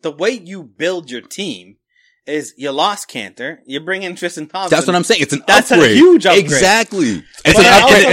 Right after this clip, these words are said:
Speaker 2: and for people,
Speaker 3: upgrade for the
Speaker 1: But I
Speaker 3: front
Speaker 1: also
Speaker 3: court.
Speaker 1: think if you
Speaker 2: and then for the,
Speaker 1: slide it
Speaker 2: and then for the
Speaker 1: down
Speaker 2: Celtics fans who are like, "Oh, well, the fucking fire Danny. He didn't do anything." Wait, what? Are you insane? If he didn't bring Cantor, I mean, if he didn't bring in,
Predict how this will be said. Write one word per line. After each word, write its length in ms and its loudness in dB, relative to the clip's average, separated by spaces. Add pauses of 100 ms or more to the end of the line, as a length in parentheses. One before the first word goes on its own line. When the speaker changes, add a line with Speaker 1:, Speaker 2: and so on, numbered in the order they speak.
Speaker 2:
and 0 -
for 60 2
people, 180 4
Speaker 3:
upgrade 260 6
for 140 4
the 60 4
Speaker 1:
But 100 4
I 40 6
Speaker 3:
front 80 6
Speaker 1:
also 140 2
Speaker 3:
court. 120 8
Speaker 1:
think 100 6
if 80 -4
you 60 2
Speaker 2:
and 80 2
then 80 0
for 80 0
the, 80 2
Speaker 1:
slide 260 4
it 60 2
Speaker 2:
and 100 0
then 80 4
for 160 4
the 60 2
Speaker 1:
down 80 2
Speaker 2:
Celtics 100 -6
fans 180 0
who 80 2
are 80 4
like, 220 0 (220)
"Oh, 160 2
well, 80 -10
the 60 -12
fucking 200 -8 (160)
fire 300 0
Danny. 400 -2
He 140 -4
didn't 120 0
do 80 2
anything." 260 -2
Wait, 160 -14
what? 200 -16
Are 100 -16
you 200 -10
insane? 520 -8 (140)
If 100 -12
he 120 0
didn't 200 -4
bring 160 -2
Cantor, 380 -6
I 60 -2
mean, 100 -2
if 80 -4
he 60 0
didn't 200 -2
bring 180 -4
in, 220 -4